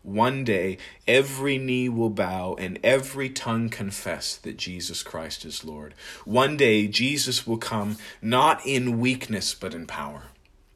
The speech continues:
not in shame, but in glory. He will come and he will show himself to be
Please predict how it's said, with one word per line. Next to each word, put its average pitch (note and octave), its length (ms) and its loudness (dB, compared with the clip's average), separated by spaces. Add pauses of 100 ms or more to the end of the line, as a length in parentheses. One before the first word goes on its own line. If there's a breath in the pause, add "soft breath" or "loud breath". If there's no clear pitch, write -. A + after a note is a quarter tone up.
(360 loud breath)
not C3 300 6
in B2+ 180 2
shame, C3 720 6
but A2 300 2
in G#2 240 0
glory. F#2+ 560 -2 (960 soft breath)
He D3 140 -4
will C3 160 6
come C3 420 2
and A2+ 260 2
he A2+ 200 0
will G#2 180 2
show C3 400 8
himself B2 600 4
to A2 80 0
be G#2+ 340 2